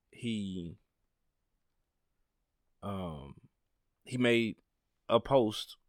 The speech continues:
on, on Instagram, uh, and a full, a full-out apology.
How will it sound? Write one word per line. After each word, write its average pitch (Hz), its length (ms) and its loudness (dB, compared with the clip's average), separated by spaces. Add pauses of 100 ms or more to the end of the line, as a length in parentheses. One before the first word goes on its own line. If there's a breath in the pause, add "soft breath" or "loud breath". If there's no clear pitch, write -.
on, 101 480 0 (640)
on 110 160 0
Instagram, 101 680 -2 (1700)
uh, 113 180 4
and 113 140 2
a 104 100 0
full, 117 500 2
a 101 40 -4
full-out 113 440 4
apology. 85 600 -2